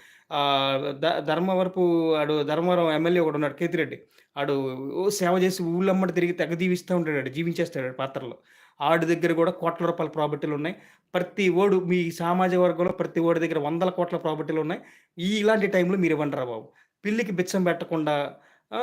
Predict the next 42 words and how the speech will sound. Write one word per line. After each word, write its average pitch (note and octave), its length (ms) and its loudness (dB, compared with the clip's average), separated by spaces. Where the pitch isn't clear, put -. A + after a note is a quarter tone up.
లాస్ట్ F3 320 0
మినిట్‌లో F#3+ 340 0
ఓట్లేసేటప్పుడు F3 640 0
ఆడి D#3+ 200 0
ఈడని E3 260 2
చెప్పుకొని D3+ 300 -4
తిరగడానికి D3 540 -2
సిగ్గు D3 360 -6
శరం E3 220 0
ఉండాలా? D3+ 260 -2
మీ D#3+ 200 -2
బాబు E3 240 2
పేరు F#3+ 200 0
చెప్పుకొని F3+ 360 0
తిరుగుతున్నావు D#3+ 380 -2
నువ్వు D#3+ 180 -2
జగన్మోహన్ E3 440 0
రెడ్డి. D3+ 180 0
ఆ C3 120 -4
పేరు G3+ 240 2
చెప్తున్నావు G3+ 400 0
కాబట్టి F#3 280 0
ఆ E3+ 80 2
పేరుకి F#3+ 300 -2
సంబంధించినవి F3+ 500 0
కూడా F3 140 0
నేను D3+ 200 -2
ఒక - 200 -8
రెండు D#3 200 0
మూడు F3 140 2
రోజులు E3 180 2
ఇవన్నీ D#3+ 220 2
క్లియర్ E3+ 260 0
అయిన E3 120 0
తర్వాత D#3 300 -2
నేను E3 180 -2
దాని C#3+ 160 -2
మీద D#3 100 -2
మంచి D3+ 260 -6
వీడియో D#3 200 -2
పెడతాను. D#3 340 -6
అసలు - 220 -10